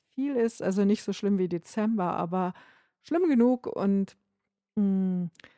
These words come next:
und dann sich da so ein Ding quer reinzusetzen. Und was auch meistens passiert, und das finde ich ziemlich doof, ist, dass ich dann im Dezember und Januar fast überhaupt nichts mehr schreibe, weil ich so fertig bin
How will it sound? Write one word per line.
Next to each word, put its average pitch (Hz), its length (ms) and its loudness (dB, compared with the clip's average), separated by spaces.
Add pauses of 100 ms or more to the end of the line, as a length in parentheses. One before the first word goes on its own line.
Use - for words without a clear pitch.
(220)
und 165 180 -4
dann 180 280 0
sich 202 220 -6
da 190 200 0
so 190 100 -2
ein 196 120 0
Ding 226 280 0
quer 180 340 -2
reinzusetzen. 180 960 -4 (560)
Und 208 200 0
was 208 200 -2
auch 262 600 0
meistens 190 800 -4
passiert, 202 640 -4
und 185 200 -4
das 208 200 -8
finde 214 160 -2
ich - 100 -10
ziemlich 277 320 -4
doof, 233 320 0
ist, - 260 -6
dass 208 180 -2
ich 208 140 -8
dann 196 260 -2
im 190 140 0
Dezember 196 520 -2
und 180 120 -2
Januar 185 340 -2
fast - 300 -10
überhaupt 185 360 -4
nichts - 260 -8
mehr 190 160 -4
schreibe, 185 560 -4
weil 180 280 -4
ich - 180 -12
so 190 420 -4 (1000)
fertig - 560 -10
bin 175 200 -8